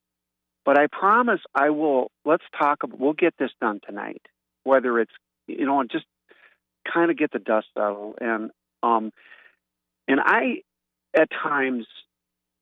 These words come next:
would joke at those times, and that really ticked my wife off. And, and, um, and I know, I just know from experience that this, it doesn't work. It, it just doesn't work. Not when, not when it's serious, not when it's, "We need to get this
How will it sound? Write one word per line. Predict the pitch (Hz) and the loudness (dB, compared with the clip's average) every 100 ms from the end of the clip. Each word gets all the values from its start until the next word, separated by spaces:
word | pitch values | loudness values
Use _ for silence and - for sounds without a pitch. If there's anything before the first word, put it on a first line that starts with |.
| - | -6
would | 131 135 | 0 0
joke | - 127 120 113 | 2 4 4 2
at | 113 - | -4 -4
those | 110 98 - | -6 -6 -6
times, | 107 107 107 120 | -6 -6 -6 -6
and | 120 | -2
that | 127 139 - - | 2 2 0 -8
really | 110 113 120 110 107 95 _ _ - | -8 -2 -2 -2 -6 -8 _ _ -10
ticked | 113 - | -10 -8
my | 107 104 | -8 -6
wife | 104 110 110 | -6 -8 -6
off. | 110 107 - | -6 -8 -8
And, | 113 107 104 107 - _ _ | -6 -6 -8 -12 -16 _ _
and, | 120 107 107 104 | -10 -8 -8 -8
um, | 101 98 98 _ _ _ _ _ _ | -8 -10 -16 _ _ _ _ _ _
and | 117 | 2
I | 139 | 4
know, | 160 | 4
I | 156 | 2
just | 151 156 | 0 -2
know | 147 135 | -2 -2
from | 135 | -4
experience | 117 - 147 131 | -10 -2 0 0
that | 135 127 | -2 -2
this, | 139 196 | -4 -4
it | 160 | 0
doesn't | 139 143 123 | 0 0 -4
work. | 113 240 - _ _ _ | -4 -4 -8 _ _ _
It, | 131 - 131 135 | -4 -2 -2 -2
it | |
just | 135 - | -8 -2
doesn't | 135 127 | -2 0
work. | 120 113 | -2 0
Not | 113 131 | 0 0
when, | 151 143 | 0 -4
not | - 127 151 | 0 0 0
when | 151 147 | -2 -4
it's | 135 _ | -8 _
serious, | 123 117 113 - | -4 -2 -4 -4
not | 117 123 | -6 -4
when | 120 | -4
it's, | 113 _ - - _ | -6 _ -20 -20 _
"We | 131 | -4
need | 120 131 | -2 -2
to | 131 | -2
get | 135 | -4
this | 131 | -4